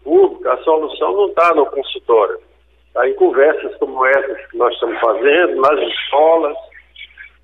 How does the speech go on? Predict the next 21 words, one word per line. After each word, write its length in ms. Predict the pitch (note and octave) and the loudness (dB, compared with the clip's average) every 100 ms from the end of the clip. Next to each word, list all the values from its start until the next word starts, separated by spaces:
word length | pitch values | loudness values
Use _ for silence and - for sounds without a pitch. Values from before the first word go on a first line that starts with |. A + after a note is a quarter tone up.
| _ | _
introduzir 680 | - - C#3+ C3+ A#2+ D3 E3 | -10 -2 0 0 -4 -2 -2
esses 200 | - - | -4 -10
conceitos 800 | C3+ B2 - C3+ D3+ D#3 D#3 - | -4 -4 0 2 2 0 -6 -4
na 140 | - | -2
escola, 520 | - - C#3 D3+ D3 | -2 -2 2 2 2
começa 340 | B2+ C#3+ E3+ D#3+ | 0 0 0 0
na 120 | D#3 | -2
cantina, 600 | - C3+ A2+ D#3 F#3 D3 | 0 -2 -2 2 2 2
né? 120 | C3+ - - _ _ _ _ _ _ - | -4 -10 -20 _ _ _ _ _ _ -6
Para 200 | C#3 D3 - | 0 0 -2
que 120 | D3 | -4
esse 1000 | D#3 D#3+ D3+ - D3+ D3+ - C3+ C3 A2+ | -2 -2 -4 -6 -6 -6 -8 -8 -6 0
jovem 440 | D3+ F#3 E3+ D3 | 2 2 2 0
ele 140 | E3 | -2
não 120 | E3+ D#3+ | -2 -4
se 160 | D3+ | -6
torne 460 | - C3+ C3 - C3+ | -4 0 0 -2 -6
um 80 | C3+ | -2
obeso, 580 | B2+ C3+ D3 F#3 E3+ | -2 -2 -2 -2 -2
ele 160 | F3 C#3+ | -8 -12
não 180 | - C#3+ | -12 -12